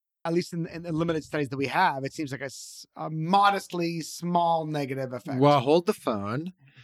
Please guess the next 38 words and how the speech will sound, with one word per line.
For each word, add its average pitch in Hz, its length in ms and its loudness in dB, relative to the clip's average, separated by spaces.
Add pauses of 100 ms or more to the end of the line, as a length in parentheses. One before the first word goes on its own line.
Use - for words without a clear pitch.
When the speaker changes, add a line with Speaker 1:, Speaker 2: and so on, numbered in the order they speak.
(240)
Speaker 2:
because, 139 640 2
um, 131 320 4
I 123 140 2
also 180 300 4
found 131 260 2
a 123 60 0
paper 131 480 2
by, 117 360 2
uh, 117 280 2
Taylor 139 340 2
Kohut 131 540 2 (180)
and 110 560 0
colleagues, 110 560 -2 (300)
twenty 143 320 2
seventeen. 139 680 0
Oh, 160 140 8
and 135 180 0
the 131 60 0
last 175 380 2
author 143 320 2
is 131 200 2
a 127 260 2 (420)
friend 156 200 2
of 156 120 0
the 156 80 4
show, 175 200 4
Lauren 160 280 4
Campbell, 120 480 0 (640)
um, 135 560 4 (180)
called 131 320 4
Perceived 151 400 2
Effects 143 280 2
of 139 120 0
Pornography 123 520 0
on 110 80 2
the 113 80 -4
Couple 117 280 -2
Relationship, 170 760 2